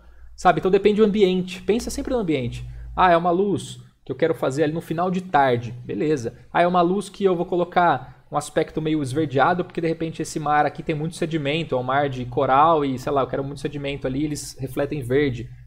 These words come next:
né? Pensa no que você quer colocar ali em, em ambientes dark, assim, eu curto muito usar esse verde, acho que fica muito louco, tá? Lembra muito Cthulhu, por aí vai. <laughs> Beleza? Espero que, opa! Que deu um spoiler aqui pro Biel. Oh, meu Deus do céu, não devia ter dado spoiler.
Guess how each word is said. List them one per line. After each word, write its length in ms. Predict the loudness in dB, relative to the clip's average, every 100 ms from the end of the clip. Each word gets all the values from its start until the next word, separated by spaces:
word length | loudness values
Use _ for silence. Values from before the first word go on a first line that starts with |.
| -10
né? 240 | -8 -8 -2
Pensa 340 | 0 0 -2 -6
no 120 | -6
que 180 | -4 -2
você 240 | -2 -2
quer 240 | -6 -8 -12 -8
colocar 460 | -2 -2 0 2 2
ali 160 | 0
em, 260 | -4 -6 -8
em 160 | -12 -14 -18 -20 -20 _
ambientes 560 | -2 2 2 0 -4 -6
dark, 440 | 2 4 4 0
assim, 140 | -2 -4
eu 60 |
curto 260 | -2 -4 -2
muito 200 | -4 -4
usar 220 | -2 -2
esse 180 | -2 -4
verde, 300 | -4 -4 -4
acho 120 | -8
que 60 | -10
fica 120 | -12
muito 240 | -12 -8
louco, 280 | -8 -8 -10 _ -10
tá? 260 | -10 -10 -20 _ _ -14
Lembra 320 | -8 -6 -6
muito 400 | -8 -8 -10 -12 -12 -20 -20 -16
Cthulhu, 580 | -14 -12 -8 -6 -6 -8
por 160 | -8
aí 80 | -8
vai. 120 | -8 -14 -20 -20 _ -20 -18
<laughs> 180 | -18 -20 _ _ -20 -20 -20 -20 -12
Beleza? 260 | -4 -4 -4
Espero 320 | -4 0 0
que, 160 | 2 8
opa! 640 | 10 10 10 10 10 8
Que 160 | 6 8
deu 200 | 8 8
um 40 |
spoiler 480 | 4 6 8 12 10
aqui 260 | 8 2
pro 140 | 0 2
Biel. 320 | 6 8 10
Oh, 240 | 10 10
meu 140 | 8 0
Deus 160 | -2
do 20 | -2
céu, 240 | -4 -2
não 100 | -4
devia 280 | -6 -6 -4
ter 80 | -4
dado 180 | -6
spoiler. 420 | -6 -12 -10 -10